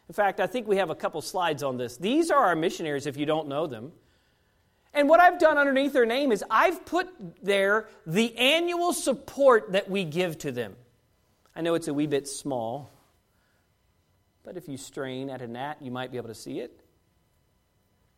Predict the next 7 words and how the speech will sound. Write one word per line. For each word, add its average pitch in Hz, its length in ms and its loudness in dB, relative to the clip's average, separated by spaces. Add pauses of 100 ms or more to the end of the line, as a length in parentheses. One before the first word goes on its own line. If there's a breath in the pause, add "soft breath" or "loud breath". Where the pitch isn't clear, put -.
(180)
For 185 80 -6
the 185 80 2
Bland's 196 400 4
family, 214 380 0
thirty-three 196 480 0
hundred 180 200 -2
dollars 165 360 4